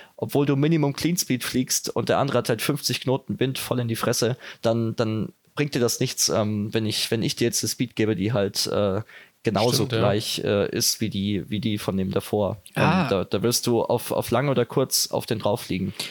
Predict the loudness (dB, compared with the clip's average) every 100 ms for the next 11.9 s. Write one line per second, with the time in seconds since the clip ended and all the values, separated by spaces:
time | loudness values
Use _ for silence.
0 | -4 0 2 2 0 -2 -2 -2 -2 -2
1 | -4 -8 -2 2 2 2 4 4 4 2
2 | 2 4 4 2 2 2 2 2 2 2
3 | 0 2 2 4 4 2 2 2 0 2
4 | 2 2 2 0 0 0 0 0 2 2
5 | 0 0 0 0 0 2 0 0 0 0
6 | 0 0 0 0 0 2 2 2 2 2
7 | 2 2 0 0 0 0 0 0 2 2
8 | 2 0 2 2 4 2 2 0 0 -2
9 | 0 0 0 2 4 4 2 2 2 2
10 | 2 2 0 2 0 2 2 2 2 2
11 | 0 -2 -2 -2 0 2 2 2